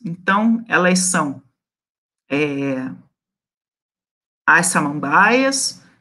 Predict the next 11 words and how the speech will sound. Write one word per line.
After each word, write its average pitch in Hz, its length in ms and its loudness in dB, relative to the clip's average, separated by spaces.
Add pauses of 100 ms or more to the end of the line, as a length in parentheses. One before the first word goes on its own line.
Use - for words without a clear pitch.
(260)
as 160 380 2
gimnospermas, 180 960 -2
então 165 240 -6
os 180 120 -4
pinheiros, 170 720 -6
tá? 185 380 -2 (180)
Algumas 226 520 2
angiospermas 196 680 0
têm 185 160 -4
traqueídes 180 640 -6
também, 160 600 -6